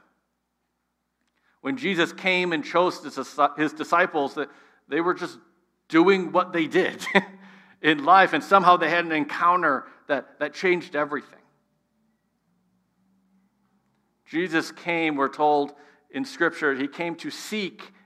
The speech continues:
and to save the lost. So when we pray for people, we can pray in confidence knowing that, that God is already seeking them, that he wishes for them to be saved, that,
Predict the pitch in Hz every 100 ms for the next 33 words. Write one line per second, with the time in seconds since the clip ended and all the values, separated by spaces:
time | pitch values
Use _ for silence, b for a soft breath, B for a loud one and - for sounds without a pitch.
0 | b 151 156 143 - 170 165 135 127 127
1 | 139 120 - - _ _ _ _ _ _
2 | _ _ _ _ _ _ _ _ _ _
3 | _ _ _ _ _ _ _ _ _ _
4 | _ _ _ _ _ _ - 165 170 165
5 | 160 - 214 220 214 185 - 143 151 143
6 | 147 147 143 - 202 185 139 - 180 190
7 | 185 165 151 143 160 160 175 156 143 b
8 | b b b b b 147 139 - - _
9 | _ _ _ - 139 139 - 151 175 156
10 | 156 156 151 - - 185 - 123 95 73
11 | _ _ _ _ _ _ _ _ _ _
12 | _ _ _ _ 120 131 135 160 185 165
13 | 135 156 143 147 131 135 - 170 165 156
14 | 127 135